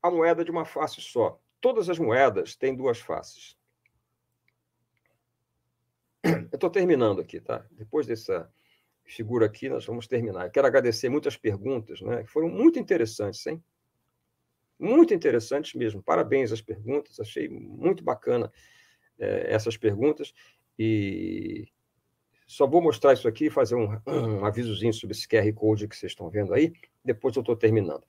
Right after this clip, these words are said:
<clears throat> né? Veja bem, não existe a moeda de uma face só. Não procure que você não vai achar.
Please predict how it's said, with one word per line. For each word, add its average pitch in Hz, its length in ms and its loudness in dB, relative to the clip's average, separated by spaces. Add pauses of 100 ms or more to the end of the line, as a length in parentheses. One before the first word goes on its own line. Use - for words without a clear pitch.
(140)
<clears throat> - 160 -20
né? 135 260 0 (300)
Veja 170 240 8
bem, - 180 -2 (1800)
não 220 180 12
existe 139 480 4
a 117 40 4
moeda 113 340 4
de 110 80 -4
uma 123 140 -2
face 95 400 -4
só. - 240 -14 (2250)
Não 233 200 10
procure 180 420 10
que 170 100 -6
você 147 240 4
não 147 120 4
vai 127 160 2
achar. 92 420 -4